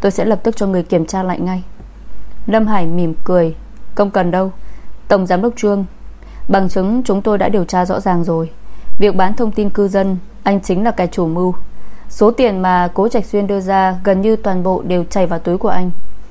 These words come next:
Bên tôi đang chuẩn bị khởi kiện, gọi anh đến đây chỉ để thông báo một tiếng. Từ hôm nay trở đi, anh sẽ gặp hàng loạt rắc rối. Tiếp theo rất có thể anh sẽ tán ra bại sản. Tất cả đều là do anh tự chuốc lấy." Sắc mặt người đàn ông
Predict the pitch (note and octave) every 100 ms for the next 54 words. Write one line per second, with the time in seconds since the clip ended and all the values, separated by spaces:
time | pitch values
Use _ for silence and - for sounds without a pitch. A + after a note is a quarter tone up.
0 | - - A#3 A3 A3 G#3+ G3+ F3 F3 -
1 | F#3+ E3 - F3+ F3 - - - - -
2 | G#3+ A3 A3+ G3 F#3+ G#3+ G3+ F3+ E3+ G3+
3 | F#3+ F3 G#3+ - E3+ F3 A#3+ - - -
4 | - G#3+ A#3 A#3 A3+ F#3 E3+ F#3 F#3+ -
5 | - - - G3+ F#3 G#3+ G#3 F3+ F#3+ -
6 | G3 F3 E3+ E3 A3 A3+ F3 E3+ A3 -
7 | - - - - - D#4 D4 A#3 G#3+ B3
8 | C#4+ F3+ A3+ F3 - F3 - E3+ - D#3+
9 | D#3+ F3+ F#3 F3 - - E3+ - - -
10 | - - C#4+ A#3+ F3+ E3 D#3 D#3+ F3 E3+
11 | - E3 G3+ G3+ E3+ D#3+ - - - -
12 | - - - - - - - - - -
13 | - - C#4+ B3+ G#3 G#3 G3 F#3 F3 G3
14 | G3+